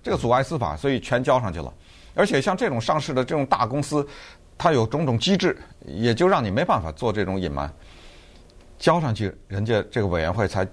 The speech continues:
惊奇地发现，原来这个M C A S这个软体，在它使用在七三七 MAX 飞机上的时候，有不止一个员工，而且这种员工一定是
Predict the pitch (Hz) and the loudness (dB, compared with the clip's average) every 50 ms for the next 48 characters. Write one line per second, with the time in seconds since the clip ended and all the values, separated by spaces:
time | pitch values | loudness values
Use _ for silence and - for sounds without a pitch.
0 | - - - - - - - - - - 285 269 247 175 - - 135 120 131 117 | -8 -20 -20 -20 -20 -20 -14 -4 0 2 4 4 4 2 2 0 0 0 0 0
1 | 101 - - 127 120 127 - 123 85 - - - - - - - - - - - | 0 2 0 0 0 2 -2 -4 -4 -4 -10 -20 -20 -20 -20 -20 -20 -20 -20 -20
2 | - - - - - - - - 117 139 160 170 160 160 175 160 175 151 131 - | -20 -20 -20 -20 -20 -18 -6 0 2 2 4 4 4 2 2 2 0 0 0 2
3 | 156 170 180 170 - - 180 180 185 175 - - 151 123 98 - - - - - | 2 2 2 0 0 2 4 4 4 2 2 2 0 0 0 -6 -12 -18 -20 -20
4 | - - - - 233 202 151 113 110 98 92 101 120 135 - 101 78 76 78 90 | -20 -12 -4 0 2 2 2 2 0 0 2 0 0 0 -2 -6 -6 -6 -8 -12
5 | - - - - - - - - - - 185 160 143 165 165 - - - 117 107 | -14 -20 -20 -20 -20 -20 -20 -12 -4 0 0 0 2 0 -2 -2 -2 -2 -2 0
6 | 147 170 156 127 135 110 - - - 175 160 - 175 151 151 - 147 123 127 151 | 0 0 0 2 0 0 0 -2 -4 -2 0 0 0 0 0 -2 -4 -2 -2 -2
7 | 135 110 - - 110 - - 190 190 160 175 180 - 160 117 92 90 - - 98 | -2 -2 -4 -6 -4 0 2 0 2 2 0 0 0 0 0 0 -2 -4 -4 -2
8 | 90 92 78 - - - - - - - - - 113 113 113 104 - - 254 269 | 0 0 -2 -2 -6 -20 -20 -20 -20 -16 -6 0 2 2 2 2 -2 -2 2 4
9 | 190 139 113 - 117 113 104 87 90 113 170 254 - - - 139 110 95 90 90 | 4 4 4 2 0 2 2 2 2 2 2 2 2 2 2 2 2 0 -2 -4
10 | 95 98 - 123 127 - - 160 160 - 165 165 208 180 135 110 104 110 127 160 | -4 -4 -4 -4 -4 -4 -4 -4 0 0 0 2 2 0 2 0 0 0 -2 -2
11 | 151 170 165 120 151 185 226 185 139 143 | -2 -2 -2 -2 0 0 0 0 0 -2